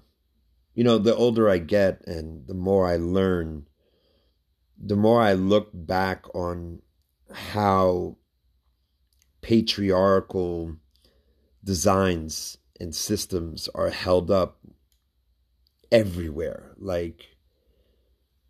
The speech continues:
I am not just talking about the United States. I just mean worldwide, how women are considered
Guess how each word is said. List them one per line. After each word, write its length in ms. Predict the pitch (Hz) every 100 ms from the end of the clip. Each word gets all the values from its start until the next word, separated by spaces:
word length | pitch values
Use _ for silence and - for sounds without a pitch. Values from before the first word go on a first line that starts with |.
| _ _ _
I 140 | - 139
am 160 | 104
not 240 | 101 104 92
just 240 | 95 -
talking 340 | 95 92 92 87
about 240 | 82 80
the 80 | 85
United 500 | 82 78 82 78 71
States. 420 | - 82 76 - -
I 240 | 98 101
just 360 | 90 98 87 -
mean 340 | 85 82 80
worldwide, 880 | 78 85 82 76 71 69 60 64 64 _ _ _ _ _ _ _
how 600 | - 85 82 80 80 - -
women 440 | 87 92 90 85
are 120 | 76
considered 640 | - 82 82 - 85 85